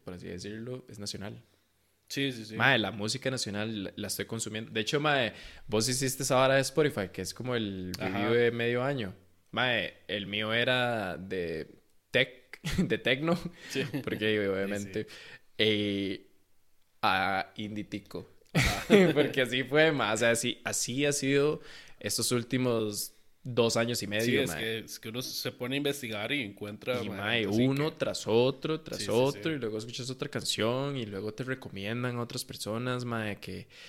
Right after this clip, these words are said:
Speaker 1: que eso es algo que nos encanta, by the way, mae, que nos estén como, eh, presentando proyectos
Speaker 2: Sí, claro.
Speaker 1: y artistas nacionales
Speaker 2: Que
Speaker 1: en
Speaker 2: nos
Speaker 1: Green
Speaker 2: manden
Speaker 1: Nation,
Speaker 2: y
Speaker 1: mae,
Speaker 2: la
Speaker 1: así que
Speaker 2: vara.
Speaker 1: sigan haciéndolo, igual en comentarios aquí que lo hagan.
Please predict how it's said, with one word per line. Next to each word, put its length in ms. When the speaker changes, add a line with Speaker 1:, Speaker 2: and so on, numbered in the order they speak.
Speaker 1:
que 100
eso 140
es 80
algo 180
que 100
nos 160
encanta, 440
by 240
the 80
way, 340
mae, 300
que 100
nos 160
estén 480
como, 400
eh, 240
presentando 800
proyectos 500
Speaker 2:
Sí, 40
claro. 160
Speaker 1:
y 20
artistas 240
nacionales 460
Speaker 2:
Que 40
Speaker 1:
en 60
Speaker 2:
nos 60
Speaker 1:
Green 140
Speaker 2:
manden 140
Speaker 1:
Nation, 180
Speaker 2:
y 40
Speaker 1:
mae, 60
Speaker 2:
la 60
Speaker 1:
así 120
que 100
Speaker 2:
vara. 40
Speaker 1:
sigan 280
haciéndolo, 640
igual 360
en 80
comentarios 520
aquí 260
que 120
lo 160
hagan. 360